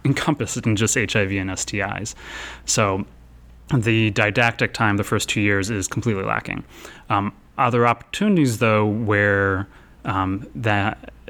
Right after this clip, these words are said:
sexual orientation, gender identity can be addressed, uh,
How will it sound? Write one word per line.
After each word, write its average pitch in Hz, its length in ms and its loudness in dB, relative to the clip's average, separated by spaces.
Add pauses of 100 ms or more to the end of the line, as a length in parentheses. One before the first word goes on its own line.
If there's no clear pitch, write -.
sexual - 360 -2
orientation, 107 440 2
gender 104 200 2
identity 101 300 0
can 131 280 2
be 143 120 2
addressed, 98 600 -2
uh, 95 380 -2